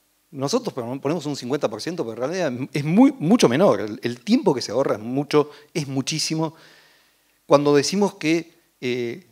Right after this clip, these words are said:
la mano de obra que utilizamos también es menor en relación a la cantidad de gente que, que trabaja, pero esa misma gente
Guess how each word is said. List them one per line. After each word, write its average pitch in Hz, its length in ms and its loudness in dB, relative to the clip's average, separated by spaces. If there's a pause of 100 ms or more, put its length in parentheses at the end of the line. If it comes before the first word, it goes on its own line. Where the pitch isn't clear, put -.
la 120 240 -2
mano 175 260 2
de 160 100 2
obra 175 200 4
que 131 80 -8
utilizamos 120 720 -2
también 131 340 0
es 151 340 -4
menor 127 640 4
en 120 100 -4
relación 113 420 -4
a 139 60 -2
la 117 120 0
cantidad 117 360 0
de 135 80 4
gente 135 400 -4
que, 104 280 -10 (360)
que - 120 -8
trabaja, 135 480 4
pero 147 200 4
esa 190 200 2
misma 139 300 0
gente 123 560 -4